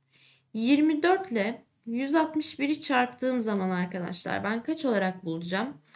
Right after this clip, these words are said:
Üç bin sekiz yüz altmış dört olarak buluyorum.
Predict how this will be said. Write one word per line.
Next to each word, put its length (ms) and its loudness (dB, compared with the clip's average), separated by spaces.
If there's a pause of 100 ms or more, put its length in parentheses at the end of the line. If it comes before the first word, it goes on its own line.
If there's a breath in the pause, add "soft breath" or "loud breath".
(760 soft breath)
Üç 400 2
bin 380 0 (200)
sekiz 760 -2
yüz 320 -6
altmış 540 -4
dört 280 -2
olarak 480 -2
buluyorum. 480 -4